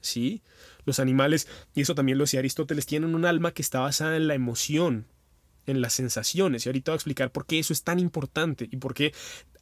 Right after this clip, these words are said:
podríamos aprender muchísimo de los animales,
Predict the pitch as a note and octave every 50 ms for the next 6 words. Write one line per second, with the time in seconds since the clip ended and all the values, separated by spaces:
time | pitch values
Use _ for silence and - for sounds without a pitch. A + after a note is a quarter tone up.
0 | _ _ - D#3 D3+ C#3+ D#3+ C3 F#3 E3+ F#3 - F3+ D#3+ - C#3+ C#3+ C#3 D3 D3+
1 | E3 D#3 - - G3 G3 - G3 F3+ E3 C#3 A#2 G#2 - _ _ _ _ _ _
2 | _ _ C3+ D3+ C3+ A#2+ A#2 - A#2 A2+ A#2 A#2 A2+ A2 G2+ G2+ - -